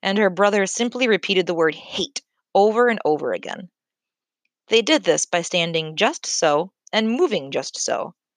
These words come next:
The meaning was perfectly clear to Ruva, but none of the animals seemed to understand. Ruva tugged at the door in the cement wall with her mouth.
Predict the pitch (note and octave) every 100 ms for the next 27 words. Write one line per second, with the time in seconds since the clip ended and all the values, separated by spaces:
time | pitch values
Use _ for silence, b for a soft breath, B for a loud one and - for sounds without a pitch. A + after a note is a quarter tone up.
0 | _ _ _ - _ _ - F#3 D4+ G#3
1 | D3 D3+ - B3 C#4+ E3+ - C#3+ - A3
2 | A3 D#3 E3+ G#3 D3+ D3 _ _ _ _
3 | - - A#3 E4 A3 F3 E3+ D#3+ D#3 D3+
4 | - - A3+ D#3+ D3 - D3 C#3+ D3 G3
5 | E3 - - _ _ _ _ _ _ _
6 | _ _ _ _ _ - A3+ G#3+ C#4+ -
7 | F#3+ F3+ F#3+ G3+ F3+ D#3+ D#3+ - E3 D3+
8 | E3+ E3 F3+ G#3 E3 D3+ C#3 D#3 E3 D#3+
9 | E3 E3 D#3 D#3+